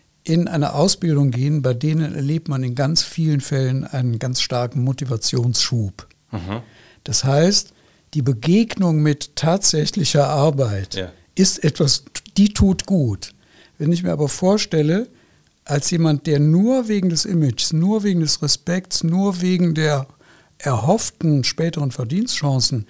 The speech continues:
Speaker 1: sich seine ganzen pubertären Entwicklungsjahre mit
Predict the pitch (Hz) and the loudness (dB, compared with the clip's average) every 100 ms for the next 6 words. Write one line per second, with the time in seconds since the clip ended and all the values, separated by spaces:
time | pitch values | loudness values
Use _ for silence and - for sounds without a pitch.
0 | - - - - 147 - - - 143 135 | -16 -16 -8 -2 -2 -4 -6 -4 -2 -2
1 | 151 180 220 - 143 - 147 143 156 180 | 0 0 2 0 -4 -4 -4 -4 -2 -2
2 | 165 151 131 175 185 151 123 - 139 123 | -2 -4 -4 -4 -4 -2 -2 0 0 0
3 | 127 131 | -2 -4